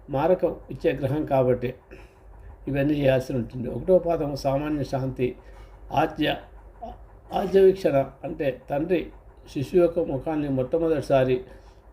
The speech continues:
నూనెలో చూడవలసి ఉంటుంది. ముద్రాది సేకరణ నక్షత్రమునకు లేదా బుధ రాహు దశలో చేయవలసి ఉంటుంది. స్త్రీ అయితే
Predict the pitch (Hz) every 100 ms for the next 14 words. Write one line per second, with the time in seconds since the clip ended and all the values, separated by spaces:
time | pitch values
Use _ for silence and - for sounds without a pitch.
0 | - - - - - - 160 175 170 165
1 | 151 147 143 151 123 120 110 110 - -
2 | - 127 139 180 180 151 156 143 139 123
3 | 135 - - - - - - - - -
4 | 143 160 - 202 202 190 - - - -
5 | 151 139 151 - - 139 139 143 151 165
6 | 151 151 139 165 - - - - - -
7 | - - - - - 147 139 139 131 -
8 | - - - 147 151 156 127 127 117 117
9 | 117 - - - - - - - - -
10 | - - - - - - - 175 190 196
11 | 175 170 151 -